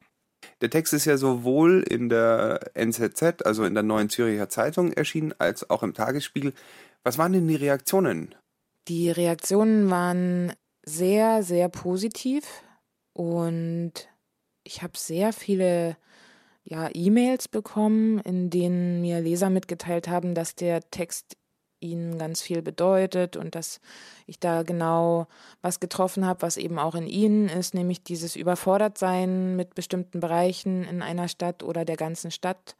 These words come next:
Speaker 2: Auch in den sozialen Netzwerken sozusagen ging da ordentlich die Post ab. Und ja, also es war ganz berührend für mich, dass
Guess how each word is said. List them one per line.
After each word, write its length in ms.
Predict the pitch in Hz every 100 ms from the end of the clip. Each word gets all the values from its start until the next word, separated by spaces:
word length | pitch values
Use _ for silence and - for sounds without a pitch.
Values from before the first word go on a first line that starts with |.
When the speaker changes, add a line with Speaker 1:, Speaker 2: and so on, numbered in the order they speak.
| _ - - - _
Speaker 2:
Auch 240 | - 180 175
in 160 | -
den 280 | 175 170 165
sozialen 720 | 156 160 180 160 170 165 160 - _ -
Netzwerken 580 | 170 190 - 220 226 240
sozusagen 1080 | 220 220 214 196 185 190 202 202 196 196 180 -
ging 220 | 202 196
da 200 | 190 69
ordentlich 480 | 175 190 185 190 -
die 100 | -
Post 400 | 190 196 - -
ab. 300 | 202 208 - - - - - - - _ -
Und 880 | 175 175 175 175 175 170 170 - - _ _ -
ja, 280 | 170 180 233
also 360 | 180 170 180
es 240 | 175 - 175
war 400 | 170 170 170 165
ganz 500 | 170 190 - - - _ - _
berührend 420 | 175 180 233 339
für 160 | - 202
mich, 440 | 185 185 - - _
dass 360 | 180 175 -